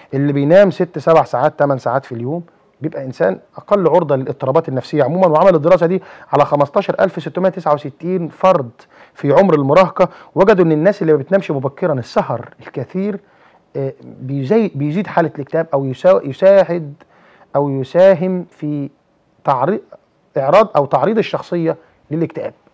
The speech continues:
إن الشخصية تبقى عرضة للاكتئاب. لذلك هنلاقي من أعراض الاكتئاب أساسا قلة النوم. المريض منعزل مش عارف ينام، عنده اضطرابات في النوم. لذلك هو بس لما بنعمل،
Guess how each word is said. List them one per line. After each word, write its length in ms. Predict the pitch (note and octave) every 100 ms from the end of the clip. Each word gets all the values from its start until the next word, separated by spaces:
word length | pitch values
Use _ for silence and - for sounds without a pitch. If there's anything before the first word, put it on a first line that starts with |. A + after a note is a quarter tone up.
| C#3+
إن 80 |
الشخصية 280 | C#3 - D#3+
تبقى 180 | F3+ D3+
عرضة 360 | D#3+ G#3 D#3+ E3+ _ _ _
للاكتئاب. 400 | F3+ D#3+ - - - _ _ _ _ _ -
لذلك 460 | A#3 C#4+ A#3+ - _ _ _ _ _ _ _ _ _ _ _ _ _ _ _ -
هنلاقي 220 | C3 A3+
من 100 | G#3+ E3
أعراض 360 | D3 G3+ C4
الاكتئاب 420 | G3+ C#3+ - E3+ -
أساسا 380 | D3 D#3 C#3+
قلة 280 | C3 - C3 D3
النوم. 300 | D#3+ G3+ A#2+ _ _ _ _
المريض 260 | A#2+ B2+ G3
منعزل 400 | F3 C3+ E3+ D#3+
مش 160 | B2 F#3+
عارف 140 | G#3+
ينام، 300 | C#3+ E3 A2+ - F#3+
عنده 120 | F3
اضطرابات 340 | - A#2 D3+
في 60 | -
النوم. 280 | A#2+ D3+ A2+ _ _ _ _ _ -
لذلك 280 | C3+ F#3 F3+
هو 120 | F#3+
بس 240 | F3+ -
لما 200 | C3 B2 B2+
بنعمل، 320 | C#3+ C3+